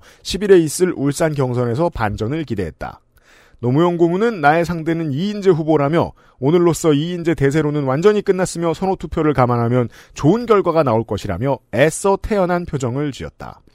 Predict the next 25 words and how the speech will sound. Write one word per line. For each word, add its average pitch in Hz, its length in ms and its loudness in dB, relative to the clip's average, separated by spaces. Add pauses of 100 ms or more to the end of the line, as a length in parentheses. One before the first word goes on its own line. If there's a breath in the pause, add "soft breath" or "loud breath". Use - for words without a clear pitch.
(460 soft breath)
특히 - 360 -4
노무현 175 360 2
고문 156 260 0
측은 190 280 0
제주 131 260 2
경선에 135 440 -2
이어 127 160 0
울산 131 360 0
경선에서도 170 680 0 (280 soft breath)
이인재 190 380 4
고문이 175 420 2
열세를 165 400 2
면치 151 260 -2
못할 147 300 -2
것이라고 135 400 -2
판단, 143 460 2 (260 soft breath)
울산 170 400 0
경선에서 151 540 0
일 147 120 -2
위를 147 200 2
탈환해 127 400 0
대안론의 151 640 0
확산에 151 380 -4
나선다는 113 600 -4
보관이다. 104 720 -4